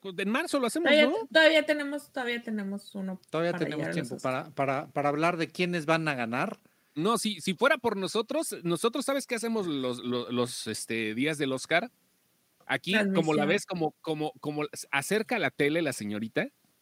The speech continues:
Speaker 1: y, y pon-, la pone la televisión en, en A B C, ¿no? Es en A B C donde pro-,
Speaker 2: A B C.
Speaker 1: donde,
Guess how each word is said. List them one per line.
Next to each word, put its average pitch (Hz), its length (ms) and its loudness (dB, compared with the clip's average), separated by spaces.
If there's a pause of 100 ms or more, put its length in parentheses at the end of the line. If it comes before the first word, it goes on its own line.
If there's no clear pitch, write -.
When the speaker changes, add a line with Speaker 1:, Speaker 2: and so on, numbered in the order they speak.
(640)
Speaker 1:
y, 135 180 -4
y 123 140 2
pon-, 139 280 0
la 135 140 2
pone 156 260 4
la 165 120 4
televisión 127 680 0 (220)
en, 147 400 -2 (540)
en 131 140 0
A 147 40 4
B 180 180 2
C, 180 200 0
¿no? 139 240 2
Es 156 140 -4
en 135 100 -2
A 139 40 4
B 131 140 2
C 143 160 0
donde 131 200 0
pro-, 107 160 -4
Speaker 2:
A 220 120 -2
B 208 60 4
C. 202 80 2
Speaker 1:
donde, 175 320 -4